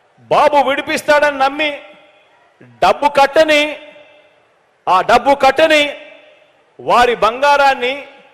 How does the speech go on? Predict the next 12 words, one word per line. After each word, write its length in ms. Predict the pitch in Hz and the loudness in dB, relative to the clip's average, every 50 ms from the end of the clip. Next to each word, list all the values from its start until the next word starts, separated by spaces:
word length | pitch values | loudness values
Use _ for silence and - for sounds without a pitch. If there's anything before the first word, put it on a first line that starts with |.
| _ _ _ _ _ _ _ _ _ _ _ - | _ _ _ _ _ _ _ _ _ _ _ -2
ఆ 100 | 151 190 202 | 0 2 2
అక్క 160 | 208 208 - 233 233 254 | 0 0 -2 -4 -2 -2
చెల్లెమ్మల 380 | 254 254 277 285 285 294 285 269 269 | -2 0 0 0 0 0 0 2 2
బంగారాన్ని 600 | 269 269 269 269 269 262 262 254 247 240 233 233 240 - - - - - - _ _ _ _ _ _ _ _ _ - | 0 0 2 0 2 2 2 2 0 0 -4 -6 -6 -8 -14 -20 -20 -20 -20 _ _ _ _ _ _ _ _ _ -4
బ్యాంకులు 540 | 143 156 196 247 262 254 - 254 254 233 220 185 160 165 | -2 0 0 0 -2 -4 -6 -6 0 0 0 0 0 0
వేలం 300 | 185 233 254 285 285 269 254 | 0 0 2 0 0 0 0
వేస్తా 380 | 262 254 233 - - 247 233 226 226 220 | 0 0 0 -2 -2 0 0 0 0 -2
ఉంటే 240 | 208 208 226 226 220 202 196 196 196 - - - - - _ _ _ _ _ _ _ _ _ _ _ | -4 0 0 2 2 2 0 -4 -8 -16 -20 -20 -20 -20 _ _ _ _ _ _ _ _ _ _ _
ఇదే 280 | 156 156 147 165 208 247 254 - - | -12 -6 -2 2 2 4 2 2 0
చంద్రబాబు 540 | 226 220 220 226 220 214 220 214 214 208 208 | -4 -6 -4 -4 -6 -4 -2 -2 -2 -2 -4
నాయుడు 260 | 208 202 202 185 190 180 185 | -8 -8 -8 -8 -6 -2 -2
గారు 220 | 185 180 175 | -2 -2 -4